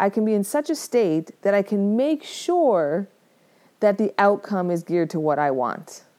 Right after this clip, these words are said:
<laughs> So do you see how it was, like, a roundabout way to still be in control? I was trying to go on my surrender journey,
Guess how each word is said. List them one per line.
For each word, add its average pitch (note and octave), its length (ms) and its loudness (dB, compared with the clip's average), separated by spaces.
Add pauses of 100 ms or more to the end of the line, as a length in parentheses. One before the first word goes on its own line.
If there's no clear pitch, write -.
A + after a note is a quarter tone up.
(460)
<laughs> - 640 -2 (800)
So C#4+ 120 2
do C4 80 4
you C4 100 4
see C#4+ 280 2
how F4 160 4
it - 40 2
was, A#3+ 120 2
like, A3 140 4
a G3 80 4
roundabout G#3 960 4
way F3+ 260 4
to F3+ 100 2
still F#3 760 2 (160)
be E3+ 340 4
in F#3+ 140 0
control? E3+ 680 2
I E3 100 2
was E3+ 140 0
trying A3+ 600 0
to B3+ 60 0
go A3 80 2
on G3+ 100 2
my F#3 100 2
surrender F3 400 0
journey, F3 640 0